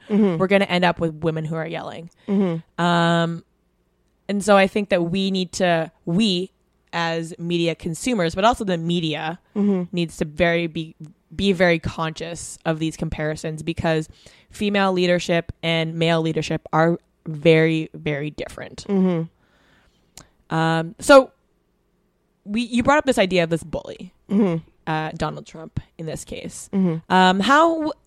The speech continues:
Speaker 2: how is Nancy Pelosi's success cha-, challenged the way we should deal with bullies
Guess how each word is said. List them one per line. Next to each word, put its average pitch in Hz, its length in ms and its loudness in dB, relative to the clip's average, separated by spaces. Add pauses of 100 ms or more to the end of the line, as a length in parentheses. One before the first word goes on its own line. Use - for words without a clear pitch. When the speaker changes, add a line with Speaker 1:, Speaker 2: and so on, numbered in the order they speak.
Speaker 2:
how 285 280 0
is 320 200 0 (320)
Nancy 208 240 -2
Pelosi's 202 400 0
success - 560 -4
cha-, 247 540 -2
challenged 254 400 0
the 254 100 0
way 196 240 0
we 190 140 -2
should 180 300 -4
deal 180 280 4
with 165 220 -4
bullies - 540 -14